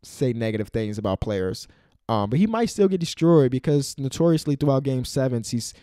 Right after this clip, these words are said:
he's kinda went blank. And he definitely went blank in this game, man. Possessions where I'm like, "Okay, where's James Harden?" He just wasn't really there. Um, but again, luckily on the defensive side of the ball, they clamped up and got out of there with a victory, basically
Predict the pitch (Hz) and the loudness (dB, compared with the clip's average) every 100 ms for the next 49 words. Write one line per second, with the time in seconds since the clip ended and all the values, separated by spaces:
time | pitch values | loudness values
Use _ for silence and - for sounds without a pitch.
0 | _ _ - 131 131 123 110 113 120 143 | _ _ -4 -2 0 -2 -2 -4 -4 -6
1 | - 139 160 160 175 180 160 143 147 156 | -6 -2 2 4 4 2 2 2 0 -2
2 | 139 139 - 131 117 107 104 110 - - | -2 -4 -2 -2 -2 -4 -4 -6 -12 -20
3 | _ - - 135 139 147 151 139 143 135 | _ -12 -6 2 2 4 2 4 4 4
4 | 135 127 131 - 131 123 123 120 143 139 | 2 2 0 0 0 0 -2 -2 0 4
5 | 180 180 180 175 165 165 160 123 110 131 | 4 4 0 -2 -2 -2 -2 -2 -6 -6
6 | 131 120 131 139 135 123 107 120 139 165 | -4 2 2 2 0 0 0 2 2 0
7 | _ _ _ _ _ 113 110 113 147 165 | _ _ _ _ _ 0 0 0 2 2
8 | 151 143 - 139 147 147 131 127 135 143 | 2 -2 -4 -2 0 -2 -2 -4 -2 -2
9 | 131 135 127 123 127 120 113 135 127 139 | 0 -2 0 4 4 4 -2 -6 -4 -2
10 | 123 117 123 120 120 117 117 117 135 131 | -2 0 0 0 2 2 2 0 2 2
11 | 117 160 208 190 151 135 | 4 4 4 4 4 4